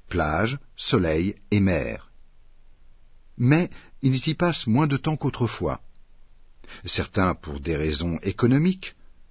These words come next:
d'autres parce qu'ils préfèrent garder des jours de vacances pour un séjour à la neige. D'autres encore recherchent des vacances plus intelligentes.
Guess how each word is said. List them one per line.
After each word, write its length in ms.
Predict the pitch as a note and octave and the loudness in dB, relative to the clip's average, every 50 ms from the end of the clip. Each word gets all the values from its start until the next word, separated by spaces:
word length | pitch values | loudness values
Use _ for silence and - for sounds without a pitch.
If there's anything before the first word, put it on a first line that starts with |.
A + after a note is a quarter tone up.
| - - - - - - - | -20 -20 -20 -18 -18 -12 -6
d'autres 580 | - G2+ F#2 C3 C3+ C3+ B2 A2 - - - E2 | -2 2 6 6 8 8 6 4 2 0 -4 -4
parce 300 | - - E2+ - - - | -2 -2 -2 -2 -4 -8
qu'ils 220 | - - E2+ D2+ | -6 -6 -6 -6
préfèrent 460 | - - F2+ E2+ - - G2 F#2+ - | -4 -4 -4 -2 0 2 2 2 2
garder 340 | - G#2 F2+ D#2+ D#2 E2+ E2 | 0 -2 -2 -2 -2 -2 -2
des 120 | D#2+ E2+ | -2 -2
jours 240 | D2+ D#2 F#2 F2 D#2 | -2 -2 -2 -2 -4
de 80 | D2 D#2 | -4 -2
vacances 580 | C#2+ F#2 F#2+ - - C3+ C#3+ E3 F3+ F3+ - | -2 -2 -2 0 0 0 0 0 0 -4 -6
pour 220 | - - F#2 E2+ D#2+ | -8 -8 -6 -4 -4
un 60 | D#2 | -4
séjour 340 | - - G#2+ G2 A#2 A2+ B2+ | -2 -2 -2 0 0 2 2
à 40 | B2 | 2
la 120 | A#2+ A#2+ | 4 4
neige. 400 | B2+ B2+ G#2 E2 C#2+ - - - - - - - - - - - - - - - - - - - - - - - - - | 4 4 2 2 0 -2 -6 -8 -10 -16 -20 -20 -20 -20 -20 -20 -20 -20 -20 -20 -20 -20 -20 -20 -20 -20 -20 -20 -16 -14
D'autres 360 | - F#2 F2+ F#2+ E2+ - - F#2 | -8 -2 0 0 0 0 0 -2
encore 500 | F2+ - - G#2+ A2 A2+ A#2+ A#2+ A#2 C3+ - - - - - - - - | 0 2 4 4 6 6 6 4 2 0 -6 -16 -20 -20 -20 -20 -16 -10
recherchent 600 | - G#2 G2+ C#3 D3+ - - F#3 E3 - - - | -6 -2 2 2 4 4 4 2 2 0 -2 -2
des 160 | C#3 A#2 A#2+ A2 | -2 0 2 2
vacances 440 | A2+ A2+ A2+ - C#3 C3 A2+ - | 2 2 2 2 2 2 2 0
plus 400 | - - - F2+ F#2 F2 E2 D#2 | -4 -4 -2 -2 0 0 0 2
intelligentes. 920 | G2+ G2 - - G#2+ G2 G#2 G#2 F#2 E2+ E2 D2 B1 A1 A1 - - - | 0 0 2 2 2 4 6 6 4 4 2 0 -4 -6 -10 -14 -18 -20